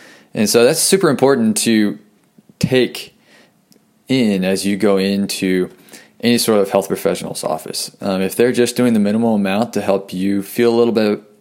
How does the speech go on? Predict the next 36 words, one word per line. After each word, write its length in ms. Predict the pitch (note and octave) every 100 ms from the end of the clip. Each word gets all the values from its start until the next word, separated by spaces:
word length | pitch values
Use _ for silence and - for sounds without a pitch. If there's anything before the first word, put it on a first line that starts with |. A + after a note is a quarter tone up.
| _
better 480 | G#2 G2+ G#2+ C3 C3+
and 240 | G#2 F#2+ F#2+
maybe 220 | G#2 G2+
treat 240 | - -
your 100 | D#2+
symptoms 460 | - G#2 G#2+ A2+ A2+
that 180 | G2+ F2
day 260 | F#2+ G#2
and 100 | G2
then 140 | F#2+ F2+
have 200 | F#2 -
to 80 |
come 220 | - F#2 F2
back, 340 | F2+ G2+ - - - - - _
then 160 | G#2+ G#2+
that 200 | A2+ -
professional 480 | G#2+ - G#2+ G#2 G2
is 100 | F#2+
not 400 | G2+ G2+ - _ _ _ _ _ _ _ -
really 480 | F2+ A2+ C3 A2
trying 380 | G#2 - G#2+ G#2+
to 340 | - G#2 F#2+ F#2
get 240 | - -
to 80 | F#2+
the 140 | F#2
root 260 | F2 F#2+ F2
cause 580 | - F2+ F2 D#2+ - -
of 480 | G2 F2 E2+ E2 - -
why 280 | F#2 G2 G2
you 180 | G2+
had 140 | G2 F#2
to 60 |
walk 280 | E2+ E2 -
in 140 | F#2+ G#2
there. 180 | - - _ _ _ -
Uh, 360 | F2+ E2+ E2+